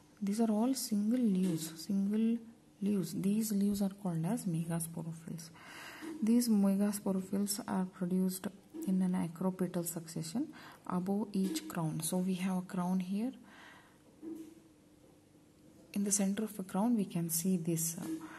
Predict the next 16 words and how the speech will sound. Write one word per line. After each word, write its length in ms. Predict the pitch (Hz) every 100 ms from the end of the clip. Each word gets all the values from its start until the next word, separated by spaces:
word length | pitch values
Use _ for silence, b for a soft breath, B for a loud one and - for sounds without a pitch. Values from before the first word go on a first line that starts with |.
| B -
megasporophylls. 1000 | 180 170 165 165 160 151 - 160 160 - - - B B B B B B - - B B B B -
What's 140 | 294
the 60 | 262
difference 380 | 208 - 247
between 360 | 240 214 226 208
a 60 | 190
male 360 | 175 180 196
and 160 | 185 170
the 60 |
female 380 | 170 175 170 180 170
reproductive 520 | 160 160 160 160 160
organ 320 | 156 156 160
in 160 | 165 156
case 240 | 165 160
of 80 | 156
cycas 480 | - 151 151 160 165